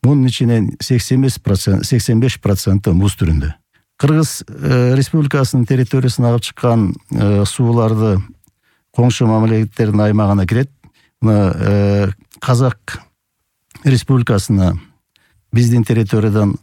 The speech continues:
алты миллиард куб суу, э, кирет. Ал эми кошуна Өзбекстанга жыйырма төрттөн жыйырма беш миллиардка чейин суу Кыргызстан территориясына агып кирип турат. Ал эми, э, с-, Тажикстанга болсо, Чоң Алайдан эки миллиардка жакын куб суу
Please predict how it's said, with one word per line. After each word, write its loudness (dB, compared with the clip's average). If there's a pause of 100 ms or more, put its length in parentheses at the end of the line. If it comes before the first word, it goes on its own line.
(140)
алты 0
миллиард 0
куб -2
суу, 0 (380)
э, -6
кирет. 2 (540)
Ал 2
эми 2 (320)
кошуна 0
Өзбекстанга -2 (340)
жыйырма 2
төрттөн -4
жыйырма 2
беш -2
миллиардка 0
чейин 0
суу 0
Кыргызстан 0
территориясына 0
агып 0
кирип -2
турат. -4 (260)
Ал 2
эми, 0
э, 0
с-, -8
Тажикстанга 0
болсо, -2 (400)
Чоң 2
Алайдан 0 (420)
эки 0
миллиардка 0
жакын 0
куб -2
суу -2